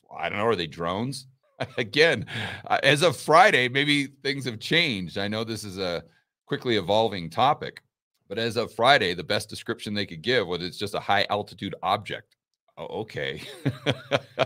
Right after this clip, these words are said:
So assuming that it's a surveillance drone, it's, uh, it just go back to what I was saying before. I, I mean,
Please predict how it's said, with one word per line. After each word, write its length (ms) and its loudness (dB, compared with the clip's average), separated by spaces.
So 560 6
assuming 600 0
that 120 2
it's 140 -6
a 80 -8
surveillance 640 -2
drone, 480 -8
it's, 360 -8
uh, 200 0
it 140 -6
just 180 -10
go 100 0
back 220 0
to 80 -10
what 80 -2
I 80 0
was 120 -4
saying 220 -6
before. 480 -4
I, 320 -8
I 20 -16
mean, 300 -14